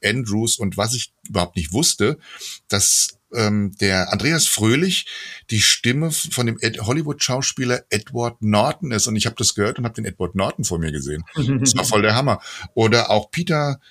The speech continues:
Speaker 1: nee, wie heißt der, der Jens, äh, Jens, wie wird's denn aus-
Speaker 2: Jens, Jens Wawrcek.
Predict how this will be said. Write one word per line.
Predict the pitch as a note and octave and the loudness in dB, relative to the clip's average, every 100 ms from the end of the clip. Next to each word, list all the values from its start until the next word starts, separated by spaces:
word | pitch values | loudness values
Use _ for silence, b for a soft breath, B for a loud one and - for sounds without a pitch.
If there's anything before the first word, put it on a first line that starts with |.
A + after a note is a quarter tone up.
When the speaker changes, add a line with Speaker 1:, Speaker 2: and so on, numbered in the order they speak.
| b | b
Speaker 1:
nee, | G#2+ G#2+ A#2 | 0 2 2
wie | B2+ | 0
heißt | C#3+ - | 0 0
der, | A2+ | 2
der | G#2+ G2+ F#2+ | 4 2 2
Jens, | A2+ B2+ D3 - | 0 0 -2 -4
äh, | - A#2+ A#2+ - | 0 0 -2 -4
Jens, | G#2 B2 E3+ - - b b b F#2+ | -2 0 2 0 -2 b b b -6
wie | G2 | -2
wird's | A#2 | -2
denn | - A2+ | -2 0
aus- | |
Speaker 2:
Jens, | E3 G#3 - - | 4 4 2 -2
Jens | C3+ F#3+ G3 | 2 2 4
Wawrcek. | C3 E3+ C#3+ B2+ C3+ B2 - | 4 4 4 0 0 -2 -6